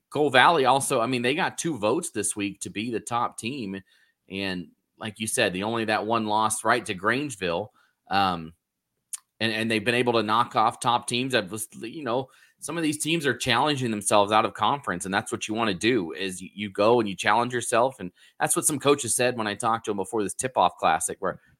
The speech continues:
"This doesn't hurt me," right? You, you lose early, and, I mean, it, you never wanna lose, but ultimately, at the end of the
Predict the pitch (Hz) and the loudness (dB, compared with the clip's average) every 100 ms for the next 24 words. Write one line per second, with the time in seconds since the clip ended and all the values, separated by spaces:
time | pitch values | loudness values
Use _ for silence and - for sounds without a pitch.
0 | _ _ - - - 185 277 233 185 139 | _ _ -20 -20 2 2 4 0 2 2
1 | 185 117 90 90 104 139 151 139 143 139 | 2 0 -6 -4 4 4 4 -2 -4 -4
2 | 165 139 160 131 135 175 185 151 113 - | 0 2 4 4 4 4 0 -2 -2 -2
3 | 170 147 117 - _ 165 147 151 147 131 | 0 0 -2 -8 _ -10 0 2 4 4
4 | 110 127 165 113 107 - 101 - - _ | 4 4 6 4 2 -2 -4 -6 -10 _
5 | _ _ _ _ _ _ _ 123 175 254 | _ _ _ _ _ _ _ 6 6 6
6 | 247 - 180 170 156 147 170 196 143 135 | 0 0 2 4 4 4 4 4 4 0